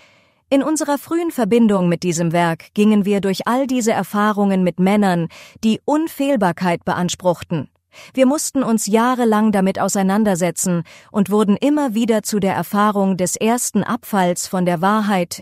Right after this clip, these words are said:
in der Geschichte des Falles Luzifers vom Himmel zurückgeführt.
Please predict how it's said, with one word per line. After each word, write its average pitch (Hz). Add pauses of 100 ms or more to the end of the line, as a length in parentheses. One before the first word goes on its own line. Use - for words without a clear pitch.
in 185
der 180
Geschichte 185
des 180
Falles 180
Luzifers 196
vom 180
Himmel 202
zurückgeführt. 185